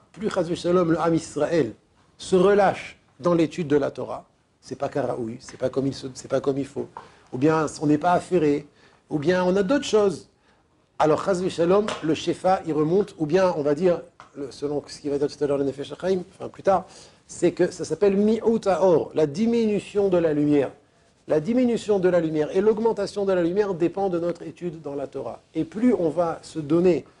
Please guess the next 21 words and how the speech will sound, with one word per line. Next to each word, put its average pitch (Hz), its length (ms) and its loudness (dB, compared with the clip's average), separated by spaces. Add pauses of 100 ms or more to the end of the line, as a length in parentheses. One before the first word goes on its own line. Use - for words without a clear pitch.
(320)
à 143 80 -4
l'étude 147 300 -2
de 190 80 4
la 180 160 2
Torah, 185 340 0
et 165 60 -4
plus - 180 -8
le 170 80 -2
shefa, 175 720 -4
l'abondance, 151 640 -4 (260)
va 147 360 0
grandir. 123 420 -4 (640)
Ça, 214 300 2
c'est 190 440 2
le 175 220 0
premier 165 460 -4
Nekuda. 143 420 -2
Donc, 135 180 -2
c'est - 160 -6
pas - 160 2
seulement 180 640 4